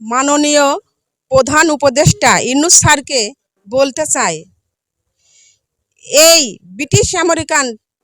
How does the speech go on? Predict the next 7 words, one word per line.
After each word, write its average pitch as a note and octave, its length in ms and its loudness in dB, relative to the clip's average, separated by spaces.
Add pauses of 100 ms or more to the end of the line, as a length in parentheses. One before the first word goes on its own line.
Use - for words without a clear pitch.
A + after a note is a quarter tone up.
টোবাকোর C#4 540 0 (840)
এত C#4+ 240 0
শক্তিশালী, E4+ 920 2 (760)
সরকারি E4+ 600 2
আইন E4+ 220 2
মানে C#4 260 -6
না। F#3+ 220 -10